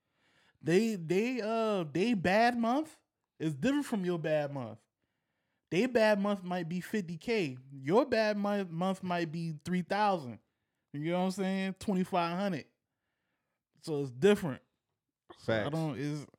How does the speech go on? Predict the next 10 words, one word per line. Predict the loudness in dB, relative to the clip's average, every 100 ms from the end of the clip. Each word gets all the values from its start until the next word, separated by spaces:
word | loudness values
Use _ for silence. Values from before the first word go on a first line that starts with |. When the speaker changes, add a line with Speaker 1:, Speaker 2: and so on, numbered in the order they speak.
| -14
Speaker 1:
you | -8 -4
know, |
you | -4
just | -2 -2
got, | -2
it's, | -2 -6 -6 -8
it's, | -8 -8
it's | -8 -8
perspectives. | -8 -8 -4 -4 -2 -6 -8 -16 -20 _ _ _ _ _ _ _
So, | -14 -10 -8 -8